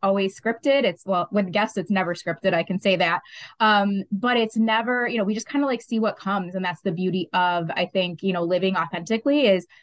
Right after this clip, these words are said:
truly allowing ourselves to just be who we are, which I know is this, like, huge concept, right? I mean, that's where Define You ultimately came from. And so, Jamie, I would just love for you to start, you know, if, if listeners aren't connected with you yet, kinda don't know your story, don't know about you,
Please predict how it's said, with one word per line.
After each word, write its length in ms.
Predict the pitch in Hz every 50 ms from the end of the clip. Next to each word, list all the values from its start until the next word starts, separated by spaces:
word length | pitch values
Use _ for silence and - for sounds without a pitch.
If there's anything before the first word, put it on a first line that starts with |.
| _ _ _
truly 300 | - - 320 302 302 311
allowing 420 | 269 226 196 175 180 185 208 226 240
ourselves 540 | 247 254 254 - 294 269 269 277 277 269 - -
to 120 | 220 196
just 380 | 175 208 202 202 214 - - - 165 151 - _
be 220 | 214 208 208 220
who 160 | 214 - 240
we 180 | 208 202 196 185
are, 380 | - 175 165 170 196 254 330 - - _ _ _ _ _ _
which 160 | - 214 214 277
I 140 | 240 240
know 180 | 240 233 233 233
is 140 | 240 254 254
this, 200 | 240 220 220 -
like, 220 | 226 202 185 185
huge 720 | - - - - 262 262 254 247 240 226 190 226 214 202
concept, 640 | - - - 214 208 208 - - 165 - - - -
right? 120 | 180 190
I 40 | 196
mean, 100 | 196 185
that's 220 | 185 180 180 - -
where 100 | 190 180
Define 420 | 190 175 - 196 180 180 180 185
You 220 | 185 190 190 190 -
ultimately 480 | - 185 185 - 214 202 - 190 180
came 320 | 170 - - 214 208 233 247
from. 340 | - 220 185 175 170 175 185
And 200 | 185 185 - - - - - - _ _ _ _
so, 120 | - 262
Jamie, 340 | 226 226 285 277 277 262 254
I 140 | - 220 226
would 160 | 262 440 427
just 180 | 466 427 - 233
love 260 | 226 220 220 226 220
for 100 | - 226
you 220 | 214 202 190 208 269
to 60 | 302
start, 380 | 294 - - 208 185 180 180 -
you 80 | 208
know, 120 | 202 190 -
if, 160 | 185 202 196 - -
if 120 | 214 202
listeners 460 | 202 214 240 277 - 339 285 262 247 - -
aren't 240 | 214 226 233 -
connected 340 | - 254 220 208 202 226 196
with 180 | 190 190 190 -
you 120 | 202 190
yet, 260 | 175 185 180 208 -
kinda 160 | - 214 202 190
don't 300 | 175 185 202 214 233 247
know 100 | 247 233
your 140 | 226 226
story, 420 | 226 - - 214 185 190 190 185 190
don't 260 | 175 196 190 190 -
know 160 | 226 208 196
about 300 | 190 170 180 185 214 -
you, 240 | 208 190 180 175